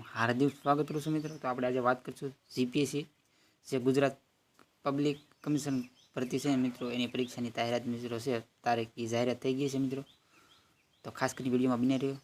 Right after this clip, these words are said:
તો વાત કરીએ જી પી એસ સી એક્ઝામ ન્યૂઝ મિત્રો, ખાસ કરી પબ્લિક સર્વિસ કમિશન દ્વારા છે, સિલેક્શન ઓફિસ જગ્યાઓ માટે છે, જે પ્રીમિયમ,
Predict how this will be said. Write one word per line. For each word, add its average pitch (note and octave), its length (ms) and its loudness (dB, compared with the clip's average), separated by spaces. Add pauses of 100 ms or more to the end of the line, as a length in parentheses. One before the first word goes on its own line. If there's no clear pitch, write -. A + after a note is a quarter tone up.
(280)
તો - 120 -18
વાત C3+ 220 6
કરીએ D3 180 0
જી B2+ 140 2
પી C3+ 120 -2
એસ C#3 120 2
સી B2+ 100 0
એક્ઝામ B2+ 280 2
ન્યૂઝ C3 260 2
મિત્રો, C#3 240 0 (120)
ખાસ C3 240 0
કરી C3+ 280 -2 (100)
પબ્લિક C3+ 340 0
સર્વિસ C3+ 360 0
કમિશન C#3 440 0
દ્વારા C3 280 2
છે, B2 280 0 (1120)
સિલેક્શન D3 500 0 (160)
ઓફિસ B2+ 340 -4
જગ્યાઓ B2+ 300 2
માટે B2+ 320 0
છે, C3+ 220 0 (300)
જે B2 260 0
પ્રીમિયમ, B2 340 0